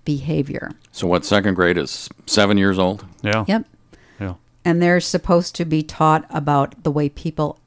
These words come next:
Speaker 1: express their gender. I don't even really know what that means. Express your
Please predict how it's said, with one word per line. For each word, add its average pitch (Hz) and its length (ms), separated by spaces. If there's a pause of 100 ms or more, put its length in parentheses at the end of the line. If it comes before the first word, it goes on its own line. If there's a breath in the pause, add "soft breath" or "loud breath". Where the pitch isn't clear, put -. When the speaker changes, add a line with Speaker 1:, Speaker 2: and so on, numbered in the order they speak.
(120)
Speaker 1:
express 151 1080 (240)
their 143 520
gender. 151 600 (320)
I - 20
don't 320 100
even 277 120
really 208 180
know 175 80
what 156 100
that 151 140
means. 143 420 (840 soft breath)
Express - 960 (160)
your 160 540